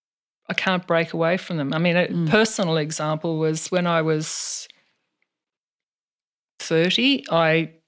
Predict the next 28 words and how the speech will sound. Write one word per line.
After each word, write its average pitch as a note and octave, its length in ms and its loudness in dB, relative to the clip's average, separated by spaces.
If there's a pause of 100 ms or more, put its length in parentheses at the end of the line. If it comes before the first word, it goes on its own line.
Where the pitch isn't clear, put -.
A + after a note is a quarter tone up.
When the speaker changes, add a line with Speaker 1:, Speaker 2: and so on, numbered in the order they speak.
(280)
Speaker 1:
I F3+ 100 2
had G3 180 4
an F#3 100 6
epiphany E3+ 460 2
before D#3 340 2
I D3+ 60 4
had D3+ 180 0
my D3 100 0
cancer, D3+ 460 -2
but D#3 200 -6
then D3+ 120 -4
I D3 80 -2
forgot D3+ 400 -4
most D3 280 -4
of D#3+ 60 -12
what D#3 140 -2
I D#3 80 -2
learnt D3 300 -2
in D3+ 60 -2
the C#3+ 120 0
epiphany, D3 420 0
so D3 260 -4
then D3 140 -2
I C#3+ 80 4
had C3+ 160 2
to D3+ 100 0
have D#3+ 100 -4
cancer. - 340 0